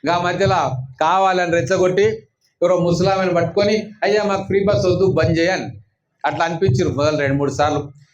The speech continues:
ఈ ఫ్రీ బస్ ఫెయిల్ అయిపోతుంది, ఆడోళ్ళు ఏమో జుట్లు జుట్టు పట్టి కొట్టుకుంటారంట, అల్లం ఎల్లిగడ్డలు, అల్లం ఎల్లి పొట్టు తీసుకుంటారంట అని చెప్పి మహిళల మీద అసభ్యకరంగా మాట్లాడింది. ఎవరు? కేటీఆర్ అంటే ఆయన.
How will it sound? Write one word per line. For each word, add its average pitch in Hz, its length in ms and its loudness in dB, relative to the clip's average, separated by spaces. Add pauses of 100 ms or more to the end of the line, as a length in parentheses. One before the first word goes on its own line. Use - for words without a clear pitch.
ఈ 156 140 2
ఫ్రీ 160 200 2
బస్ 170 220 0
ఫెయిల్ 156 180 2
అయిపోతుంది, 165 680 0 (360)
ఆడోళ్ళు 170 400 2
ఏమో 165 140 2
జుట్లు 151 280 2
జుట్టు 165 180 2
పట్టి 165 160 0
కొట్టుకుంటారంట, 160 840 0 (480)
అల్లం 165 260 2
ఎల్లిగడ్డలు, 165 640 0 (180)
అల్లం 170 220 0
ఎల్లి 175 140 -2
పొట్టు 170 220 0
తీసుకుంటారంట 165 600 2
అని 143 260 -2
చెప్పి 143 560 -2
మహిళల 151 380 0
మీద 143 280 -2 (920)
అసభ్యకరంగా 143 760 0
మాట్లాడింది. 117 580 -2 (160)
ఎవరు? 170 580 0 (120)
కేటీఆర్ 143 420 0
అంటే 127 240 2
ఆయన. 123 320 2